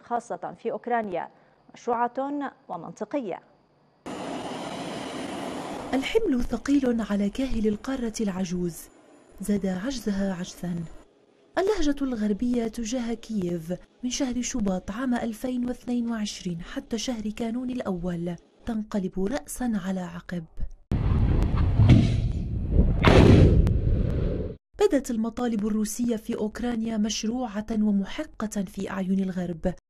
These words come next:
Speaker 2: في الوقت الذي ترى فيه الدول الأوروبية نفسها عاجزة عن الاستمرار في دعم كييف. تغييرات في تصريحات الساسة الغربيين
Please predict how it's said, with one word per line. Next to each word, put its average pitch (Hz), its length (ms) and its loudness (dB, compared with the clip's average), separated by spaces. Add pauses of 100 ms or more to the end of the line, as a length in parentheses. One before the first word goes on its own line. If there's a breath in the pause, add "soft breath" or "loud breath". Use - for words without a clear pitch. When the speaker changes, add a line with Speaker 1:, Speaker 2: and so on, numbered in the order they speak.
(120)
Speaker 2:
في 175 100 -6
الوقت 180 300 -2
الذي 208 260 2
ترى 233 280 -4
فيه 233 240 -4
الدول 247 320 -2
الأوروبية 285 800 0
نفسها 185 560 -4 (260)
عاجزة 202 760 -2 (120)
عن 240 160 0
الاستمرار 196 520 -2
في 175 240 -8
دعم 175 260 -6
كييف. 170 580 -6 (580)
تغييرات 320 520 2
في 294 340 -2
تصريحات 240 640 -6
الساسة 240 480 -4
الغربيين 196 840 0